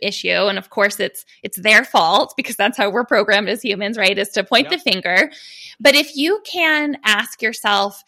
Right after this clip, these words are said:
Speaker 1: how you are contributing to the situation, and also look at, is this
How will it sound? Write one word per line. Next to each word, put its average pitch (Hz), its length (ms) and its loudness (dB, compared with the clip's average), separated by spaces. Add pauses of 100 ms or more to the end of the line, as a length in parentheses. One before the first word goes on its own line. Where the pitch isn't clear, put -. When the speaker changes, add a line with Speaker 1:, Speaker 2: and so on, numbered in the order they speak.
(160)
Speaker 1:
how 240 280 2
you 233 360 -2
are 240 120 2
contributing 214 640 -8
to 220 80 -8
the 214 100 -12
situation, 220 1040 -6 (240)
and 254 240 -2
also 277 320 -4 (140)
look 247 340 -4 (100)
at, 208 400 -2 (380)
is 339 320 -2 (140)
this 226 480 -2